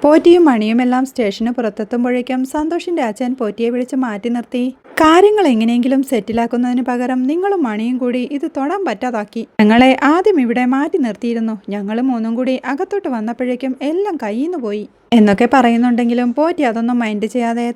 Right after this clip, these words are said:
തന്റെ മൊബൈലും എടുത്തോണ്ട് മാറിപ്പോകുന്നുണ്ട്. സന്തോഷിന്റെ ചേട്ടൻ ആനന്ദും ഭാര്യ റാണിയോടായി പറയുന്നുണ്ട്, "അങ്ങേര് ഇടിച്ചു കയറി ചെന്നപ്പോഴേ ഞാൻ വിചാരിച്ചു ഇത് പോക്ക് കേസാണെന്ന്" എന്ന് പറയുമ്പോഴേക്കും വീണയുടെ കാര്യം കഷ്ടമായി പോയി.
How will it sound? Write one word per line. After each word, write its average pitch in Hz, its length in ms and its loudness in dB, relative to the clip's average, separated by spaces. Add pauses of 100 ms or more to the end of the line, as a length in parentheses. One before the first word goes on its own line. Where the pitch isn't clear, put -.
തന്റെ 330 140 -2
മൊബൈലും 240 520 -2
എടുത്തോണ്ട് 233 480 -4
മാറിപ്പോകുന്നുണ്ട്. 233 880 -4 (480)
സന്തോഷിന്റെ 220 540 4
ചേട്ടൻ 240 400 2
ആനന്ദും 214 500 -2
ഭാര്യ 262 280 -2
റാണിയോടായി 262 600 -2
പറയുന്നുണ്ട്, 214 680 -4
"അങ്ങേര് 339 340 -4
ഇടിച്ചു 214 360 -6
കയറി 247 260 -4
ചെന്നപ്പോഴേ 302 520 -4
ഞാൻ 240 200 -2
വിചാരിച്ചു 214 580 -6
ഇത് 269 140 -6 (100)
പോക്ക് 233 340 -6
കേസാണെന്ന്" 208 500 -6 (140)
എന്ന് 208 260 6
പറയുമ്പോഴേക്കും 254 680 4
വീണയുടെ 208 500 -2
കാര്യം 262 320 -2 (100)
കഷ്ടമായി 269 440 -4
പോയി. 208 300 -6